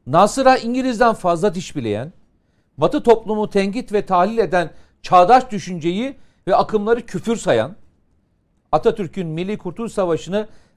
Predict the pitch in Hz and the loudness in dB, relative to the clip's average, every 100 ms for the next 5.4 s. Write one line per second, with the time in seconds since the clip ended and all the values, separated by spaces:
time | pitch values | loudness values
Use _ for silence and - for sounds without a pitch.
0 | - 156 202 233 226 214 156 165 208 214 | -4 -2 -2 0 0 0 -4 -6 -4 0
1 | 208 180 185 180 202 185 185 139 147 104 | -2 -2 -6 -4 -2 -2 -4 -6 -4 -6
2 | - - _ 175 196 202 214 214 240 190 | -6 -20 _ 2 4 4 4 4 2 0
3 | 170 135 - 185 170 156 - 196 220 220 | -4 -2 0 0 -2 -6 -2 2 4 2
4 | - - - 160 151 175 175 - _ - | -8 -20 -10 -6 -2 -2 -4 -18 _ -16
5 | 135 120 101 87 | -12 -10 -10 -14